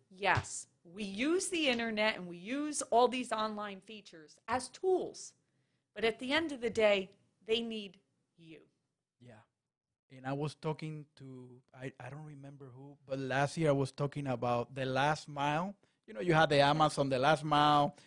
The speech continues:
Speaker 2: through Prime, whatever.
Speaker 1: Yep.
Speaker 2: We, we are the Prime. We are the last mile. You might do online.
Speaker 1: Mm-hmm.
Speaker 2: Everything pretty much is, the application, it might be do online, but at least, at least for my Spanish market,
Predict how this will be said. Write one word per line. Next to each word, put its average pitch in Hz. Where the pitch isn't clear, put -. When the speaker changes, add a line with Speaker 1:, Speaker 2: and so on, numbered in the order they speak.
Speaker 2:
through 156
Prime, 156
whatever. 156
Speaker 1:
Yep. 269
Speaker 2:
We, 202
we 180
are 196
the 180
Prime. 160
We 156
are 170
the 156
last 147
mile. 156
You 147
might 196
do 180
online. 240
Speaker 1:
Mm-hmm. -
Speaker 2:
Everything 180
pretty 175
much 175
is, 151
the 156
application, 151
it 190
might 165
be 156
do 151
online, 180
but 156
at 147
least, 180
at 156
least 190
for 220
my 156
Spanish 160
market, 226